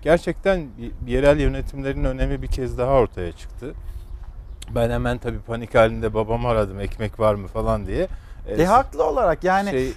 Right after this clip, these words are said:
Speaker 2: burada mesela Akşam Gazetesi vebali, e, sokağa çıkan insanlara, e, biraz yüklemiş gibi manşetinde. Cumhuriyet Gazetesi yönetimi
Speaker 1: Ya
Speaker 2: eleştiriyor.
Speaker 1: sokağa çıkan bilemez ki. Bak,
Speaker 2: Evet,
Speaker 1: şöyle
Speaker 2: bilemez
Speaker 1: düşün.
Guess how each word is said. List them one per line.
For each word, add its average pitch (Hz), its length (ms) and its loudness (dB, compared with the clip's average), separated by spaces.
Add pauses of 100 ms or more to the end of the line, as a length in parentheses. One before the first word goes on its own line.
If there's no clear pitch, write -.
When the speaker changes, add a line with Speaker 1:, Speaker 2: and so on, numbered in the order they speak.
Speaker 2:
burada 214 320 4
mesela 208 300 2
Akşam 254 380 2
Gazetesi 175 460 2
vebali, 190 460 8
e, 196 320 0
sokağa 185 360 2
çıkan 170 280 -2
insanlara, 160 580 4 (400)
e, 107 100 0
biraz 123 280 10
yüklemiş 110 380 -2
gibi 107 140 -2
manşetinde. 92 840 -6
Cumhuriyet 175 360 2
Gazetesi 160 460 -2
yönetimi 139 600 2
Speaker 1:
Ya 104 60 4
Speaker 2:
eleştiriyor. 95 260 0
Speaker 1:
sokağa 143 300 6
çıkan 151 320 0
bilemez 156 360 -2
ki. 104 160 -12
Bak, 127 140 6 (240)
Speaker 2:
Evet, 127 180 6
Speaker 1:
şöyle 208 200 10
Speaker 2:
bilemez 254 340 6
Speaker 1:
düşün. - 120 -2